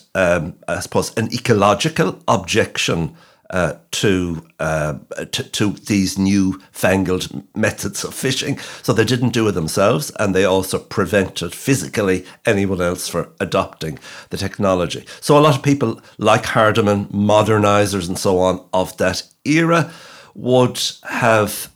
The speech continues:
um, considered that the Claddagh people were backward looking, uh, in that regard. But now, I suppose, with a better understanding of these matters, we could probably say the Claddagh people were right,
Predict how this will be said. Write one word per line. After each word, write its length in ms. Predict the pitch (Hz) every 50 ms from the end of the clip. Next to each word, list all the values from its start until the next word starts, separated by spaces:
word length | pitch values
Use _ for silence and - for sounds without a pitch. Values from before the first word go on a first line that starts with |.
| -
um, 720 | - 110 101 95 98 95 92 92 90 87 90 90 87 82 - - - - - - _ _ _ - -
considered 480 | - 131 120 - - 120 95 95 85 -
that 120 | 101 -
the 80 | 101 95
Claddagh 400 | - - 107 95 90 92 - -
people 260 | - 113 101 110 101
were 120 | 90 92
backward 480 | 80 - - 95 - - - 90 87 78
looking, 300 | 85 - - - - - - - - - - - - - - - - -
uh, 220 | 98 92 87 85 -
in 120 | 110 104
that 180 | 101 113 127 -
regard. 300 | 110 95 87 78 85 -
But 140 | - - - _ -
now, 480 | - 135 131 143 139 139 127 120 113 107
I 140 | - 110 107
suppose, 600 | - 123 - - 117 104 98 98 98 - - - -
with 440 | - 110 104 98 98 - - - - - -
a 40 | -
better 360 | - 131 120 120 131 113 110
understanding 680 | 107 104 101 87 - - 123 110 107 101 98 98 90 -
of 240 | - - 95 - -
these 360 | - 98 95 92 90 - -
matters, 540 | 120 113 107 101 85 - 80 73 - - - - - - - - -
we 100 | 80 -
could 180 | - 117 - -
probably 360 | - - 127 117 104 101 98
say 160 | - - 101
the 100 | 85 101
Claddagh 380 | - - - 107 104 101 101 -
people 260 | 113 98 98 98 87
were 180 | 78 80 82
right, 540 | 80 78 87 87 85 82 - - - - -